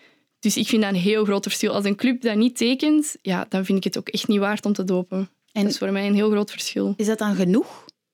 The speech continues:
Speaker 1: Om enkel een doopcharter te
Speaker 2: Ja.
Speaker 1: tekenen? Ja, nee, natuurlijk niet. Je moet je doop ook, ook voorbereiden. En, en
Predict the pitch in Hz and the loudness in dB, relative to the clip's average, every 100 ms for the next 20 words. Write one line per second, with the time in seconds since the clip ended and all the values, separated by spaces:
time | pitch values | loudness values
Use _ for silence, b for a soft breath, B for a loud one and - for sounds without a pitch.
0 | _ _ - 220 247 269 269 240 254 269 | _ _ -4 0 2 2 2 2 2 0
1 | 220 - 208 202 202 208 202 196 190 - | -4 -2 -2 0 0 0 0 -2 -4 -8
2 | _ - 180 185 190 196 190 240 226 220 | _ -8 -2 0 2 0 0 0 0 2
3 | 202 196 196 196 202 202 202 202 - 214 | 2 2 2 0 0 0 -2 -4 -6 -6
4 | - - 220 262 262 262 262 226 202 190 | -2 0 2 2 0 0 0 0 0 0
5 | 196 196 | 0 0